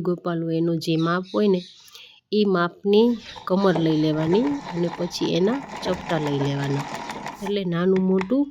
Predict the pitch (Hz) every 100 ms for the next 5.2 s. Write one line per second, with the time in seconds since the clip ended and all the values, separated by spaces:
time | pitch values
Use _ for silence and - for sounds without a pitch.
0 | - - 185 175 156 - 147 - - -
1 | - - - - - - - 196 185 190
2 | 185 190 185 208 - 202 202 214 226 220
3 | 220 214 226 226 165 170 170 190 208 185
4 | - - 180 - 196 196 - 185 196 202
5 | 208 202